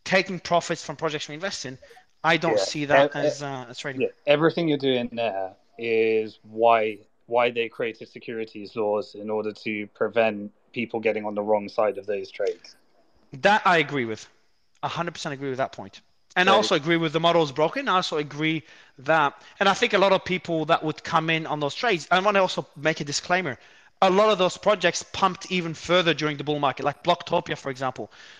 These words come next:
Speaker 1: We put in, uh, let's say we put in fifty K, I can't remember what the number was, or sixty or,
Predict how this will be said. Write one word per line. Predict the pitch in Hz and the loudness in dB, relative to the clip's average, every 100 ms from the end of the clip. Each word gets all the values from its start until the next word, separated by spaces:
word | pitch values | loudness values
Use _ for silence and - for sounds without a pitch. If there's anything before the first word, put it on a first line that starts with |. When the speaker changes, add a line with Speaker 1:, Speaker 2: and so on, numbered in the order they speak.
| _ | _
Speaker 1:
We | - 165 196 | -6 -4 -2
put | - 180 | -2 0
in, | 180 175 | 0 0
uh, | 170 160 | -2 0
let's | 156 - | 0 0
say | |
we | 170 | -4
put | 143 165 | -4 -6
in | 143 | -6
fifty | 170 - 151 | -8 -8 -8
K, | 143 | -6
I | 156 | -6
can't | 156 | -6
remember | 120 139 131 | -10 -6 -6
what | 117 | -6
the | |
number | 135 123 | -6 -6
was, | 120 175 - | -6 -8 -10
or | |
sixty | - - 147 - | -12 -10 -10 -10
or, | 117 | -10